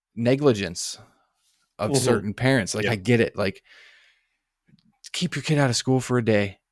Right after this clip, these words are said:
Speaker 1: It, it, it, it's, it's not, you know,
Speaker 2: Well,
Speaker 1: you're
Speaker 2: what
Speaker 1: not gonna, you're not gonna up-, upset your, your political buddies because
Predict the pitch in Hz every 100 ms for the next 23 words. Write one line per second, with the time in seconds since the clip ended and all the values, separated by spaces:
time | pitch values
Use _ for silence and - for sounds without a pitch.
0 | _ 110 107 127 - 147 - - - -
1 | - 143 131 - - 135 - 151 147 -
2 | _ _ _ _ _ _ _ _ _ _
3 | _ _ _ _ _ _ _ _ _ _
4 | 147 143 131 127 139 147 139 139 123 139
5 | 143 151 160 127 110 - _ - 107 -
6 | 127 - 147 127 113 117 110 104 - -
7 | _ - 110 - 120 131 135 107 117 120
8 | 98 95 - - - _ _ - _ -
9 | _ -